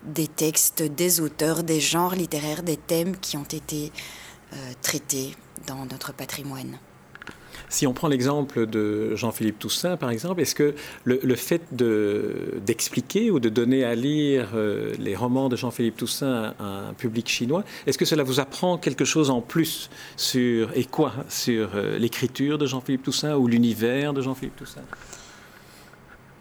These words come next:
Speaker 1: Eh bien, ce qui est intéressant, c'est que, par exemple, j'ai travaillé, euh, Fuir à la fois avec mes étudiants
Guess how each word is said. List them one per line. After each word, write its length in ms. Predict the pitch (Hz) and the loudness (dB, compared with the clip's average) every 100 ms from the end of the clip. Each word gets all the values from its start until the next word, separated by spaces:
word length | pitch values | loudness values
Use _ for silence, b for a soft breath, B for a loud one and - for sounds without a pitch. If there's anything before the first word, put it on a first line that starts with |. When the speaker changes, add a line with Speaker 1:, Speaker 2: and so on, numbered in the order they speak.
| - - - - - - - - | -20 -20 -20 -20 -20 -20 -20 -2
Speaker 1:
Eh 60 | 214 | 2
bien, 140 | 262 | 4
ce 100 | 262 | 2
qui 140 | - | 2
est 40 | 240 | 2
intéressant, 520 | 226 226 220 262 311 - | 2 2 4 4 2 0
c'est 260 | - 226 214 - | 2 2 0 -4
que, 100 | 208 | -4
par 220 | 202 190 | -2 0
exemple, 480 | 190 175 220 220 175 | -2 0 0 -2 -2
j'ai 160 | 160 165 | -2 -4
travaillé, 840 | - 175 165 160 165 175 175 - - - | -4 -4 -2 -2 -2 -2 -2 -6 -10 -6
euh, 800 | 151 147 139 135 127 131 117 110 - - - - | -2 -2 -2 -4 -4 -6 -8 -10 -12 -14 -16 -8
Fuir 480 | - - 202 220 247 - - | -4 0 0 0 -2 -8 -4
à 80 | 226 | 0
la 120 | 214 | 0
fois 220 | 208 - 196 | -2 -2 -2
avec 360 | - 170 170 | -2 -4 -4
mes 220 | 170 156 | -2 -2
étudiants 560 | 165 - 156 156 151 143 | -4 -6 -4 -2 -2 -4